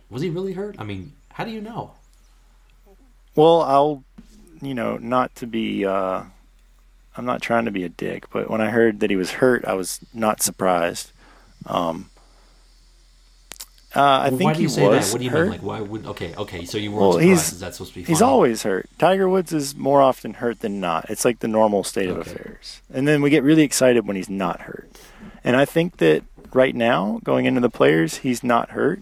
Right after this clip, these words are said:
Speaker 2: He's said that he's not hurt, and based on Tiger Woods' track record, I think he's a really trustworthy guy,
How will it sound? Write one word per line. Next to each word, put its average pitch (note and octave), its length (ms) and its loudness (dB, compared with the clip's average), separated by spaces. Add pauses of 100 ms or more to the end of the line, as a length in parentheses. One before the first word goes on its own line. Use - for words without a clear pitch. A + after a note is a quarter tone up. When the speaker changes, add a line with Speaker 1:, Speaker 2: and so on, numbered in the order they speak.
(120)
Speaker 2:
He's C3 220 -2
said C3 340 2
that D3 140 -6
he's D3 140 -4
not C#3+ 280 0
hurt, E3 320 -4 (140)
and B2 480 -4 (800)
based B2 260 2
on C#3 160 -2
Tiger B2 300 -2
Woods' B2 420 -4
track A#2 380 0
record, D#3+ 420 -6 (240)
I A#2 60 -12
think A#2 140 -6
he's A2+ 120 -6
a A2 60 -2
really A2+ 160 2
trustworthy A2+ 680 -2
guy, B2 540 0